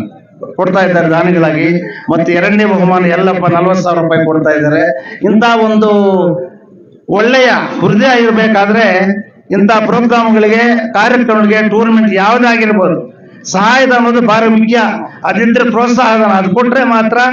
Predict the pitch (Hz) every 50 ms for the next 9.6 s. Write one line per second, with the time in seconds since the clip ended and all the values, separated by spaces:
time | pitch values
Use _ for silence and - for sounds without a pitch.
0 | 254 254 - - - - - 165 190 214 226 240 254 254 233 226 233 233 226 220
1 | 214 208 202 202 190 170 - - - - 202 190 208 262 269 254 247 247 233 220
2 | 214 214 220 220 208 208 226 233 233 233 226 214 226 240 240 233 226 220 214 220
3 | 196 196 190 190 202 214 214 214 208 208 208 208 208 196 - - - - - 156
4 | 190 190 208 202 190 175 151 165 160 139 - - - 180 214 226 226 220 226 180
5 | 185 214 233 233 233 233 226 214 202 190 175 180 202 202 214 233 220 208 202 202
6 | 190 185 185 180 180 175 175 175 185 185 185 185 185 185 175 180 190 196 190 170
7 | 139 143 117 - - - - - - - 175 196 208 202 190 180 180 175 156 143
8 | 131 - 370 415 415 370 - - - 196 190 196 214 214 214 208 196 180 175 170
9 | 165 160 160 170 175 175 175 202 196 196 190